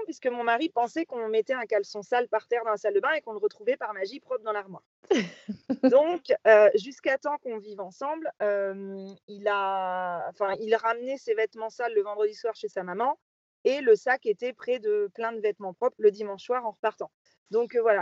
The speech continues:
Speaker 1: il avait jamais pris en charge certaines, heu, sphères de l'organisation.
Speaker 2: C'était, c'était la magie. <laughs>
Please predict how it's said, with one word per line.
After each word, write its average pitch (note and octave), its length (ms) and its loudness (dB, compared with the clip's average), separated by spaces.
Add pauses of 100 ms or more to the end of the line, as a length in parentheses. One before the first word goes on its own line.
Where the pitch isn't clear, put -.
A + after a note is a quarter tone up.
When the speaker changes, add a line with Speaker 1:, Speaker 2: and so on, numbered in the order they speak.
Speaker 1:
il G3 160 -2
avait G3 220 6
jamais A3+ 300 2
pris - 220 -10
en A#3 100 -4
charge A#3 380 0
certaines, G#3+ 500 0
heu, F#3+ 320 -2 (460)
sphères B3 440 2
de G#3 100 10
l'organisation. G3+ 800 4
Speaker 2:
C'était, G#3 220 8
c'était A3+ 300 4
la G3+ 120 10
magie. G#3 440 6
<laughs> - 380 2